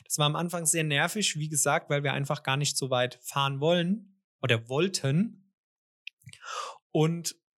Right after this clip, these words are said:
ja, wir haben dann ein, zwei, drei, vier, fünf Spots rausgesucht über diesen Weg und haben da auch schöne Plätze gefunden und konnten da auch schön shooten. Aber im Endeffekt war es dann so, dass wir trotzdem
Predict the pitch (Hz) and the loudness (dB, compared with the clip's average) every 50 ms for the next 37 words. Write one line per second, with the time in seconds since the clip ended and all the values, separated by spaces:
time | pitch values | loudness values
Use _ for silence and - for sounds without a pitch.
0 | _ _ _ _ _ _ _ _ _ _ _ _ - 143 139 131 117 117 123 131 | _ _ _ _ _ _ _ _ _ _ _ _ 0 2 2 2 2 0 0 0
1 | 143 170 190 190 196 185 190 190 190 196 - 160 165 185 190 180 - - 170 165 | 0 2 2 2 2 0 0 -4 -6 -6 -6 -4 -2 0 2 0 2 2 2 2
2 | 175 170 - 156 156 160 156 - 170 156 - - 190 190 185 180 - - - - | 0 0 0 0 0 0 0 0 -2 -2 2 2 2 2 2 0 -2 -6 -4 -4
3 | - - - 156 151 - - - - 139 165 196 196 - 214 196 - 220 226 233 | -4 0 2 0 0 0 -2 -2 0 0 2 2 0 0 -2 -2 0 2 2 2
4 | 233 - - - - 175 165 175 175 165 180 175 160 175 156 143 147 160 196 247 | 0 -2 -8 -8 -4 -2 0 0 0 0 0 0 0 0 0 0 0 0 0 0
5 | - - - _ - - - - - - _ 143 139 147 165 170 165 151 151 139 | -2 -6 -12 _ -14 -14 -14 -14 -18 -8 _ -2 0 0 2 2 2 2 2 0
6 | 135 - - 170 160 160 156 - 156 156 156 - 156 147 143 - 196 202 226 233 | -2 0 0 0 0 0 0 0 -2 0 2 0 -2 -2 -4 0 0 0 0 0
7 | 190 160 - - 175 170 165 151 151 151 147 135 - - 151 143 147 - - 214 | -4 -4 -2 -2 -2 -2 -2 -2 0 0 0 -2 -2 -2 0 0 0 0 2 2
8 | 226 220 - 190 220 - - - - - _ _ _ _ _ _ _ _ _ _ | 0 2 2 2 2 2 -2 -8 -20 -20 _ _ _ _ _ _ _ _ _ _
9 | _ - - - 131 - 151 151 151 151 151 175 185 180 - 185 175 - - 135 | _ -20 -10 -4 0 0 2 0 0 -2 -2 0 0 0 -2 -4 -4 0 2 2
10 | 143 139 - 160 151 147 - 151 156 156 151 147 - - 127 - - 143 147 - | 2 2 0 -2 -2 -2 -2 -2 -2 0 0 0 0 -2 -6 0 0 2 2 2
11 | - - 156 156 156 160 156 | 0 2 2 2 2 0 -4